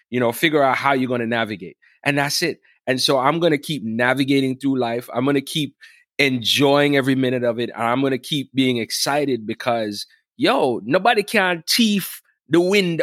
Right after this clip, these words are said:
out of my sails. I'm not taking it. It's like,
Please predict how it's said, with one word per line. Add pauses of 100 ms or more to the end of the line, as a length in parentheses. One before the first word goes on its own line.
out
of
my
sails.
I'm
not
taking
it.
It's
like,